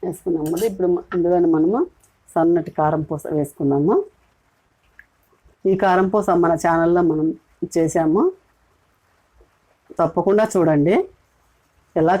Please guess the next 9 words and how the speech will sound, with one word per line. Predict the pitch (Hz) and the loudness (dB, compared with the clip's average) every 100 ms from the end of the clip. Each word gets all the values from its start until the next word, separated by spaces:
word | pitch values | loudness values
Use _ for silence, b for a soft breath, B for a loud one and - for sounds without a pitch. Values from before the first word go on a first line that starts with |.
| 190 | 0
చేసామన్నది. | 160 165 156 147 147 254 370 _ _ _ _ _ _ _ _ _ _ - _ _ _ - | 0 0 0 0 -2 -2 -4 _ _ _ _ _ _ _ _ _ _ -20 _ _ _ -6
మనం | 170 165 170 - _ - - | 0 0 0 -8 _ -20 -6
పైన | 165 156 151 | -2 0 0
అలా | 147 147 | -2 -4
వేసుకుందాము | 160 151 - 156 143 147 151 | -4 -6 -4 -2 -2 -4 -6
కారం | 151 151 147 | -6 -6 -6
పూస. | 151 143 214 349 _ _ _ _ _ _ _ _ _ _ _ _ _ _ _ _ _ _ _ _ _ _ _ _ _ _ _ - - _ _ _ _ _ _ _ _ _ _ _ _ _ _ _ _ _ _ - 180 | -8 -6 -6 -6 _ _ _ _ _ _ _ _ _ _ _ _ _ _ _ _ _ _ _ _ _ _ _ _ _ _ _ -20 -20 _ _ _ _ _ _ _ _ _ _ _ _ _ _ _ _ _ _ -4 0
ఉలవల, | 175 180 175 190 - _ - | 2 2 2 0 -4 _ -4
అలసందల, | 156 151 170 170 156 | -2 0 0 0 0